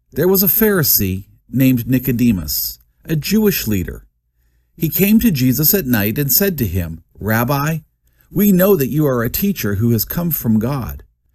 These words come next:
for no one could do these miraculous signs that you do unless God is with him."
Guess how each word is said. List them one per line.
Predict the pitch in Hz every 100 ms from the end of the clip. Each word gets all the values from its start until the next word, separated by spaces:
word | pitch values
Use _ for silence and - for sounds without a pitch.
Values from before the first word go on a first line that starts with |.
| _
for | - 160 151
no | 175
one | 208 160
could | 156 127
do | 185 190
these | 147 117
miraculous | 120 120 135 190 147 113 104
signs | - 160 160 127 113
that | 117
you | 120 180 196
do | 113 98 110 _ _
unless | - 156 160 151 -
God | 117 135 117 139
is | 143
with | 151 190 151
him." | 123 90 69